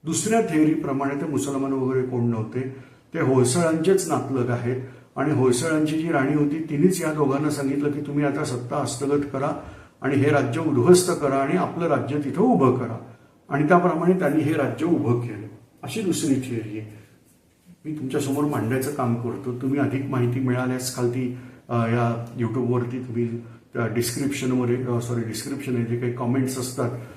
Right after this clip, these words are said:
तर त्या ठिकाणी तुम्ही कमेंट नक्की करा. तुमच्याकडे जर या व्यतिरिक्त दुसरी कुठची माहिती असेल तर. मी दोन थिअरी सांगितल्या आणि याप्रमाणे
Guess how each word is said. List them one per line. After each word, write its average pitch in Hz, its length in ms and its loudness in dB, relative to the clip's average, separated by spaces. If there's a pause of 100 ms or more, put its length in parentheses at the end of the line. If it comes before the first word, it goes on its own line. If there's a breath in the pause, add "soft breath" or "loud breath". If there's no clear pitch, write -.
(300 loud breath)
तर 127 120 0
त्या 135 100 -2
ठिकाणी 120 360 0
तुम्ही 127 180 -2
कमेंट 120 400 0
नक्की 117 260 -6
करा. 107 260 -12 (320)
तुमच्याकडे 127 400 2
जर 120 120 0
या 123 140 2
व्यतिरिक्त 123 480 -2
दुसरी 131 340 -4
कुठची 131 280 -6
माहिती 123 360 -2
असेल 117 420 -4
तर. 113 60 -4
मी 113 160 -2
दोन 127 220 2
थिअरी 123 320 2
सांगितल्या 123 540 0 (640 loud breath)
आणि 131 140 0
याप्रमाणे 147 800 0